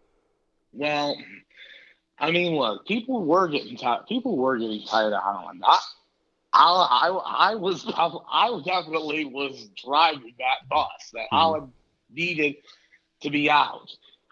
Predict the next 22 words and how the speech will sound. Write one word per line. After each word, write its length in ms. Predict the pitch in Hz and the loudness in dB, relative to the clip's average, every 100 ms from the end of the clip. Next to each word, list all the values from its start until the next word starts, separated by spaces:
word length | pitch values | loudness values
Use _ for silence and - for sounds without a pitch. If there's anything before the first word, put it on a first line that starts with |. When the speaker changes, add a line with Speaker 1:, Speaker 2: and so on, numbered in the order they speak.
| _ _ _ - | _ _ _ -10
Speaker 1:
That's 160 | 151 175 | -4 2
not 180 | 202 202 | 2 2
to 40 | |
say 340 | 160 175 156 139 | -2 0 0 0
that 80 | |
I 280 | 139 127 123 - | -2 0 0 0
thought 260 | 123 113 | -2 -2
Ken 180 | - 123 | -6 -6
Holland 380 | 117 117 117 113 | -6 -6 -8 -10
was 480 | 117 113 110 110 - | -10 -8 -10 -10 -8
a 80 | 120 | -8
toxic 760 | - - 135 131 - 123 - - | -8 0 2 2 0 -2 -2 -2
person 840 | 131 120 - - 113 127 147 156 - | 0 0 -2 -2 0 0 -2 -6 -16
Speaker 2:
Mm-hmm. 580 | 113 98 - - - - | -20 -18 -18 -20 -6 0
Speaker 1:
and, 340 | 143 143 139 135 | 2 2 0 0
or 360 | 117 110 104 - | 0 -2 -4 -2
anything 400 | 139 127 120 117 | 0 0 -4 -2
like 240 | 117 104 | -2 -2
that. 260 | 104 104 - _ _ _ _ _ 226 | 0 0 0 _ _ _ _ _ 2
No, 280 | 220 131 - - - _ _ _ | 2 2 -4 -18 -20 _ _ _
he 140 | - 226 | -6 0
wasn't. 380 | 226 175 120 | 2 2 -2